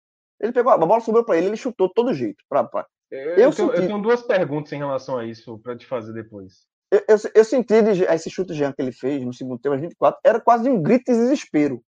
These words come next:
Speaker 1: Sabe quando você tá desesperado, você, nada dá certo, você dá um, dá um grito, ah, pronto. Jean, aquele chute ali, foi um grito de desespero. Eu digo, "Eu tô jogando sozinho, porra! Não tem ninguém comigo! Porra, eu quero", sabe, assim, sabe, "Eu, só tem eu aqui!" Ele deu um chute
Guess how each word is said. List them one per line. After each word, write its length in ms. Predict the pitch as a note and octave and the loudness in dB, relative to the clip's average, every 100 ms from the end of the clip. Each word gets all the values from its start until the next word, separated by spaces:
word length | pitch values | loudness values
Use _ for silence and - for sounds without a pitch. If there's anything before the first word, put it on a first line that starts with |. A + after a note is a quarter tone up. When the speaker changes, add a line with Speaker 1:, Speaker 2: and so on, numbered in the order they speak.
| _ | _
Speaker 1:
Sabe 200 | - G#4+ | -4 -2
quando 100 | F#4+ | -4
você 80 | A#3+ | -2
tá 80 | |
desesperado, 640 | A3 G3+ D4+ - D#3 D3+ F3+ | 0 0 -2 2 4 4 2
você, 140 | G#3 G#3+ | -6 -4
nada 220 | A#3 D#4+ | -4 -2
dá 100 | - | -2
certo, 160 | G#3 | -2
você 200 | G3+ G3+ | -4 -4
dá 80 | G#3+ | -2
um, 160 | A#3 F3+ _ _ _ - | -2 -4 _ _ _ 0
dá 120 | G#3 | 2
um 80 | A3+ | 4
grito, 400 | D#3+ F3+ - - _ | 4 2 -2 -14 _
ah, 320 | - - F4 - _ - | -2 0 0 -2 _ -4
pronto. 260 | F3+ C3+ _ _ _ | -4 -4 _ _ _
Jean, 300 | - B3 G#3 | 0 4 4
aquele 240 | E3 G3+ B3 | 2 0 -4
chute 180 | - G3 | -2 0
ali, 300 | C#3 B2 - _ _ _ - | 0 -2 -8 _ _ _ -2
foi 120 | C4+ | 0
um 140 | D#4+ | 2
grito 300 | G#3 B3 - | 4 2 2
de 60 | C4+ | -2
desespero. 480 | C4 E4 - D#3+ F3+ | -2 -4 0 0 0
Eu 20 | |
digo, 140 | A3 | -2
"Eu 40 | C#4 | -2
tô 120 | C#4+ | 0
jogando 260 | D4+ C#4+ D4 | 0 0 -2
sozinho, 640 | E4 F4+ E4+ G#4+ A4+ G#4 | -2 0 2 2 0 -2
porra! 580 | - - G4 C#4 B3 - _ _ _ - | -2 4 4 4 -2 -6 _ _ _ -6
Não 140 | D4 | -4
tem 140 | E4 F4 | 0 2
ninguém 220 | E4 E4 | 2 0
comigo! 540 | D#4+ E4+ F4+ D#4+ B3+ _ _ _ _ | 2 2 4 2 -2 _ _ _ _
Porra, 300 | - G4 F#4 | 2 4 4
eu 80 | - | 4
quero", 220 | D4+ - | 2 0
sabe, 220 | A#3 A#3+ | 0 -2
assim, 180 | G#3 - | -2 -2
sabe, 220 | - A#3+ - | 0 0 0
"Eu, 100 | A4+ - | -2 -2
só 140 | - D#4+ | -8 -4
tem 220 | G4 F4+ | 2 4
eu 100 | F4 | 4
aqui!" 460 | - E4 F#4 D#4+ F#3+ _ _ _ - | 4 4 6 4 -2 _ _ _ 0
Ele 160 | C4 | 2
deu 140 | C#4 E4 | 4 2
um 80 | A#3+ | 0
chute 520 | - G3+ B3 - | 0 0 0 -4